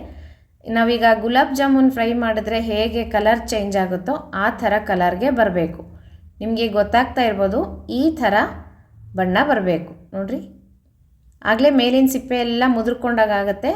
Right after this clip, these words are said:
ಚೆನ್ನಾಗ್ ಮೆತ್ತಗಾಗಿರುತ್ತೆ ನೆಲ್ಲಿಕಾಯಿ. ಅಲ್ಲಿ ತನಕನೂ ಈ ರೀತಿ ಸ್ವಲ್ಪ ಸ್ವಲ್ಪ ಹಾಕ್ಕೊಂಡು ಹಾಕ್ಕೊಂಡು ಎಣ್ಣೆಯಲ್ಲಿ ಫ್ರೈ ಮಾಡ್ಕೊಂಡು ನಾವು ನೆಲ್ಲಿಕಾಯಿಗಳನ್ನ ತೆಕ್ಕೋಬೇಕು.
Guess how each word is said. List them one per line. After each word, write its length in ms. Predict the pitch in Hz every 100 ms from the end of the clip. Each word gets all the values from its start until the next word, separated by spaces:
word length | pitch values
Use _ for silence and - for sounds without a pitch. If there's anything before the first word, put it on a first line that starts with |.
| 427
ಚೆನ್ನಾಗ್ 360 | - 247 262 247
ಮೆತ್ತಗಾಗಿರುತ್ತೆ 800 | 240 - 254 220 180 170 165 - -
ನೆಲ್ಲಿಕಾಯಿ. 480 | 180 190 196 190 165 - 185
ಅಲ್ಲಿ 240 | 202 262
ತನಕನೂ 500 | 262 220 - 196 254 427 - - - _ -
ಈ 80 | 208
ರೀತಿ 320 | 202 196 262 - - - - -
ಸ್ವಲ್ಪ 200 | - 247
ಸ್ವಲ್ಪ 280 | 285 269 269
ಹಾಕ್ಕೊಂಡು 480 | 262 240 220 240 240
ಹಾಕ್ಕೊಂಡು 420 | 214 208 202 220
ಎಣ್ಣೆಯಲ್ಲಿ 760 | 302 208 196 196 185 240 440 - - -
ಫ್ರೈ 240 | 214 220
ಮಾಡ್ಕೊಂಡು 520 | 226 190 - 185 233
ನಾವು 220 | 339 233
ನೆಲ್ಲಿಕಾಯಿಗಳನ್ನ 720 | 208 196 214 202 180 175 170 196 -
ತೆಕ್ಕೋಬೇಕು. 560 | - - 175 147 -